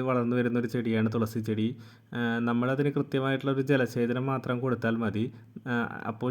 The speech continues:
ചെടി നല്ല രീതിയിൽ വളർന്നു വരും. വെള്ളമൊക്കെ കുറയുന്ന സാഹചര്യം ഉണ്ടായിട്ടുണ്ടെങ്കിൽ വേനൽക്കാലമൊക്കെ വരുമ്പോൾ ചെടി കരിഞ്ഞു പോകാൻ സാധ്യതയുണ്ട്. അതുപോലെ തന്നെ ഒരുപാട് വെള്ളം അതിൻ്റെ കടയ്ക്ക് കെട്ടി നിന്നാലും അതിൻ്റെ വേരുകൾ ചീഞ്ഞു പോകാൻ സാധ്യതയുണ്ട്. അപ്പോൾ നമ്മൾ അതിന് കൃത്യമായിട്ടുള്ള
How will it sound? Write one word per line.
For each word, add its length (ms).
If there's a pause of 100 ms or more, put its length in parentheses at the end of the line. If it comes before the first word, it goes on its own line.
ചെടി 260
നല്ല 340
രീതിയിൽ 300
വളർന്നു 320
വരും. 200 (420)
വെള്ളമൊക്കെ 480
കുറയുന്ന 400 (100)
സാഹചര്യം 400
ഉണ്ടായിട്ടുണ്ടെങ്കിൽ 640
വേനൽക്കാലമൊക്കെ 540
വരുമ്പോൾ 280
ചെടി 240
കരിഞ്ഞു 320
പോകാൻ 240
സാധ്യതയുണ്ട്. 500 (420)
അതുപോലെ 360
തന്നെ 220
ഒരുപാട് 400
വെള്ളം 280 (180)
അതിൻ്റെ 260
കടയ്ക്ക് 340
കെട്ടി 280
നിന്നാലും 400 (320)
അതിൻ്റെ 280
വേരുകൾ 400
ചീഞ്ഞു 280
പോകാൻ 280
സാധ്യതയുണ്ട്. 480
അപ്പോൾ 220
നമ്മൾ 180 (480)
അതിന് 220
കൃത്യമായിട്ടുള്ള 500